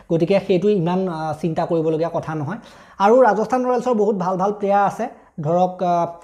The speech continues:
প্ৰসিদ্ধ কৃষ্ণাৰ দৰে প্লেয়াৰ, যি ইণ্ডিয়ান টীমত খেলি আছে আৰু আ-, আগ-, আগলৈ যাব এজন বলাৰ।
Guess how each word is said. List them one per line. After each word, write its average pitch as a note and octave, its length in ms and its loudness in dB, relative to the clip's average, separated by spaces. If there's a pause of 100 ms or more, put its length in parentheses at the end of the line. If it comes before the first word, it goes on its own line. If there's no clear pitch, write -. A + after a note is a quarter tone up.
(140)
প্ৰসিদ্ধ F#3+ 340 0
কৃষ্ণাৰ G3+ 400 -2
দৰে G3+ 140 0
প্লেয়াৰ, G3+ 440 -6
যি F3 200 -2
ইণ্ডিয়ান E3+ 320 -2
টীমত E3+ 260 -4
খেলি E3 280 0
আছে F#3+ 220 -6 (300)
আৰু D#3+ 140 0
আ-, E3 180 0 (140)
আগ-, F3+ 280 -2
আগলৈ F3 400 2
যাব F3 180 2
এজন E3+ 360 0
বলাৰ। D#3+ 260 0